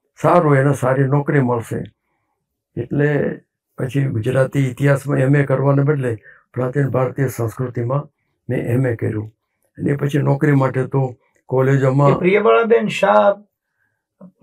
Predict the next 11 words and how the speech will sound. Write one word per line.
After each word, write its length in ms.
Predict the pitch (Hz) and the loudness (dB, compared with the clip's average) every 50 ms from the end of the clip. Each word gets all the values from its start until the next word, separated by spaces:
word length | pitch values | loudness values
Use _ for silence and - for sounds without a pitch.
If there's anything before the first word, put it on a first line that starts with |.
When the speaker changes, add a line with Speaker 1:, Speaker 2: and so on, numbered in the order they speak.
| 185 165 | 0 2
Speaker 2:
રાજકોટમાં 1000 | 165 160 160 160 - - 196 202 196 185 180 185 185 185 185 180 - 175 175 - - 175 - _ _ _ _ 160 | 4 4 4 2 0 0 0 0 2 0 0 0 0 0 -2 -2 -4 -6 -8 -10 -14 -16 -18 _ _ _ _ -6
માતુશ્રી 560 | 151 160 156 151 - 190 - - - 180 180 170 | -4 -2 -2 0 0 -2 -2 -2 -2 -2 0 0
વીરબાઈમાં 640 | 170 175 170 170 165 165 165 165 165 165 156 147 | 2 0 2 4 4 4 4 4 0 -2 -2 0
મહિલા 360 | 139 143 143 151 170 165 156 | 0 0 2 2 2 2 0
કોલેજના 680 | 156 - 156 147 147 143 135 131 135 135 127 123 117 - _ _ _ _ _ _ _ _ - | 0 -2 -2 -2 -2 -2 -4 -4 -6 -6 -6 -8 -10 -14 _ _ _ _ _ _ _ _ -2
પ્રાચાર્ય 480 | - 160 160 147 - 170 165 156 147 135 | 0 2 2 2 4 2 2 2 2 0
વર્ષો 360 | - 135 127 - - 147 123 | -2 -2 -4 -6 -6 -10 -8
સુધી 260 | - - - 107 113 | -6 -6 -4 -4 -2
Speaker 1:
જી, 140 | 127 123 113 | -2 -2 -2
Speaker 2:
રહ્યા. 320 | 98 - - - 107 - _ _ _ - | 0 0 0 -2 -4 -6 _ _ _ -8
Speaker 1:
જી. 280 | 101 127 123 110 - | -4 -4 -2 -4 -4